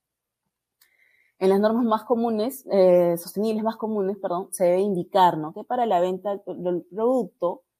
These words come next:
se debe indicar su tipo de certificación. Por ejemplo, si estamos por vender agua y manto orgánico deshidratado o venta de repente de cien cajas de banano Fairtrade, ¿no? Se debe indicar el tipo de certificación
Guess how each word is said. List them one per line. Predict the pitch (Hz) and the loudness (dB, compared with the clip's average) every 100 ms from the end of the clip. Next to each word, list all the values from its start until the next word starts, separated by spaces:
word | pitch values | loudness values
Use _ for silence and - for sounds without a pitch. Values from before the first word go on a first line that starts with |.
| _ _ _ | _ _ _
se | - | -2
debe | 165 170 | 0 0
indicar | 190 175 160 165 | -2 -2 0 0
su | 180 | -4
tipo | 175 165 165 | -8 -8 -8
de | |
certificación. | 170 - 180 196 240 285 233 - _ _ _ _ _ _ | -10 -12 -14 -10 -2 0 -2 -10 _ _ _ _ _ _
Por | 175 | -6
ejemplo, | 170 214 185 156 147 _ _ _ _ _ _ | -4 -2 -4 -4 -12 _ _ _ _ _ _
si | 165 | -8
estamos | 185 190 196 208 | -4 -2 -2 -4
por | 202 180 | -4 -2
vender | 170 180 202 190 | 0 0 2 2
agua | 180 156 | 2 0
y | 160 | 0
manto | 180 185 | -2 -2
orgánico | 185 175 180 170 143 | -2 0 0 -4 -8
deshidratado | 156 - 170 170 202 196 170 170 202 _ _ _ | -6 -4 -2 0 4 6 4 0 -8 _ _ _
o | 170 151 151 147 147 | -6 -4 -4 -2 0
venta | 180 180 180 | 0 2 0
de | |
repente | 160 143 170 175 | 0 -4 -6 -2
de | 175 147 | -2 -2
cien | 147 - 196 190 | -6 -6 -4 -2
cajas | 180 185 | -2 -2
de | 185 | -4
banano | 151 165 175 | -2 -4 -6
Fairtrade, | - 202 240 220 208 _ _ _ _ _ | -8 -8 -6 -6 -6 _ _ _ _ _
¿no? | 175 170 - _ _ _ _ | -12 -10 -12 _ _ _ _
Se | - 202 | -4 0
debe | 180 202 202 196 | 2 4 4 4
indicar | 196 170 156 175 175 175 - _ _ _ - | 2 -2 2 4 4 2 -12 _ _ _ -6
el | 175 160 151 | -2 -2 -2
tipo | 180 175 175 | -6 -2 0
de | |
certificación | 180 185 170 165 - - 185 180 | -2 -6 -12 -14 -12 -6 -4 -4